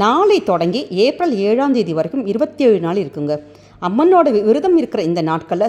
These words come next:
சுவாமிக்கு இந்த இருபத்தெட்டு நாளுமே எந்த நெய்வேத்தியங்களுமே படைக்கப்படுறதில்ல. அதற்கு பதிலா சமயபுர மாரியம்மனுக்கு நீர், மோர், கரும்புச்சாறு, பானகம், இளநீர் இது மட்டும்தாங்க நெய்வேத்தியம் படைக்கிறாங்க. அதே மாதிரி விரதம் இருக்கும்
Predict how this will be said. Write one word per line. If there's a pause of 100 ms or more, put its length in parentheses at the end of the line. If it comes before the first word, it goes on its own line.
சுவாமிக்கு (220)
இந்த
இருபத்தெட்டு
நாளுமே (560)
எந்த
நெய்வேத்தியங்களுமே
படைக்கப்படுறதில்ல. (880)
அதற்கு
பதிலா (520)
சமயபுர
மாரியம்மனுக்கு (560)
நீர்,
மோர்,
கரும்புச்சாறு, (100)
பானகம், (100)
இளநீர்
இது
மட்டும்தாங்க
நெய்வேத்தியம்
படைக்கிறாங்க. (540)
அதே (100)
மாதிரி (460)
விரதம்
இருக்கும்